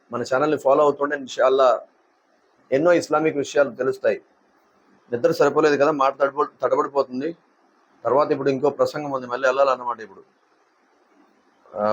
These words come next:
ఉదయాన్నే తొందరగా లేచి మా అమ్మగారు వాళ్ళ ఇంటికి వెళ్ళటం, ఇప్పుడు రావడం, జోహర్ చదువుకోవడం, తర్వాత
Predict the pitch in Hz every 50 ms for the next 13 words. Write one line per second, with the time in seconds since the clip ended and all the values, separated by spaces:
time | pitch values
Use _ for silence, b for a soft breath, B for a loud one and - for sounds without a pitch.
0 | 104 110 120 135 143 147 151 156 151 151 143 - 135 135 139 143 143 143 143 139
1 | 139 139 - 147 135 131 127 127 127 135 135 139 139 139 135 131 127 123 120 123
2 | 127 127 127 127 127 117 - _ _ _ _ _ _ - 113 110 127 120 123 123
3 | 120 123 127 123 120 123 _ _ _ _ _ _ 113 101 113 120 127 131 123 127
4 | 131 120 120 120 113 120 120 117 107 - _ _ _ _ _ _ _ _ _ _
5 | _ _ - 113 117 127 135 131